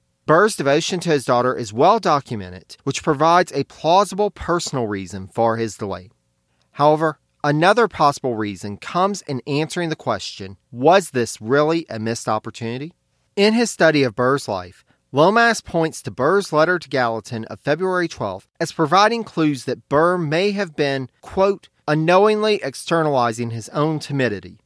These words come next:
His failure to act when a quick trip to Washington might have secured him the prize." Indeed, on the third day of the House balloting, Representative William Cooper,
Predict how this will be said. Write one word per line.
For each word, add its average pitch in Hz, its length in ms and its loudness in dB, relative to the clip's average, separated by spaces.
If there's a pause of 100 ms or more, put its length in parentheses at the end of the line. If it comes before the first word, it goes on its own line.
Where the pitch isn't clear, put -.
(160)
His - 180 -6
failure 202 460 4
to 190 180 -4
act 110 320 -8
when 117 140 -4
a 107 40 -6
quick - 320 0
trip - 300 -2
to - 120 -12
Washington 117 640 -2 (120)
might 156 260 6
have 180 100 0
secured 127 500 -4
him 120 160 -6
the 117 80 -6
prize." - 580 -12 (380)
Indeed, 202 400 0
on 180 100 0
the 160 100 2
third 233 300 2
day 185 160 2
of 151 60 -2
the 151 80 -2
House 143 260 -4
balloting, 101 540 -4 (120)
Representative 190 720 0
William 190 300 2
Cooper, 104 460 -8